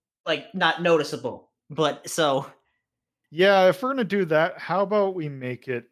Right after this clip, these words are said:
Speaker 2: a, how about we make it a hard?
Speaker 1: So that's three purple?
Speaker 2: Actually, you know what? Uh, we're gonna make this a little bit more interesting.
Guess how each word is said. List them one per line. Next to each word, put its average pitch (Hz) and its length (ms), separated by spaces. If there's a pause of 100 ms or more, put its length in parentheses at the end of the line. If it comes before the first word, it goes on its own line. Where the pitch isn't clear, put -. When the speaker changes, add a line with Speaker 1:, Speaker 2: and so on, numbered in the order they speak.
Speaker 2:
a, 110 580 (1200)
how 151 80
about 175 100
we 147 60
make 135 160
it 110 60
a 104 40
hard? 104 280 (1300)
Speaker 1:
So - 140
that's 147 200
three 156 220
purple? 175 460 (1700)
Speaker 2:
Actually, 277 280
you 254 60
know 220 100
what? 262 260 (100)
Uh, 156 180
we're 151 100
gonna 156 80
make 156 140
this 156 140
a 156 60
little 135 140
bit 127 60
more 120 160
interesting. 107 400